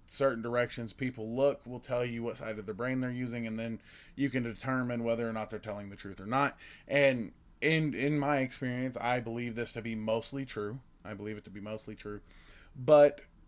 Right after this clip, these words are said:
it is not a hundred percent, I don't think. So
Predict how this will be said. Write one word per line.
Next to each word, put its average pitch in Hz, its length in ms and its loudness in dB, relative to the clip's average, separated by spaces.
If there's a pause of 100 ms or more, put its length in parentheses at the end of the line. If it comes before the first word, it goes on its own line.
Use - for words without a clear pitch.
(100)
it 139 160 0
is 127 180 -2
not 127 380 0
a 120 40 0
hundred 117 280 -6
percent, 110 400 -6
I 110 120 -2
don't 104 280 -6
think. 113 320 -6
So 117 400 0